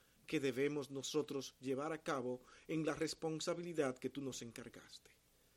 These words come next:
Gracias, oh Dios amado, por tu palabra, porque ella es la luz, ella es la dirección única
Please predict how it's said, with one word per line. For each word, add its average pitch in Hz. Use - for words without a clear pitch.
Gracias, 156
oh 185
Dios 160
amado, 135
por 127
tu 190
palabra, 185
porque 147
ella 190
es 190
la 202
luz, 196
ella 226
es 208
la 202
dirección 190
única 269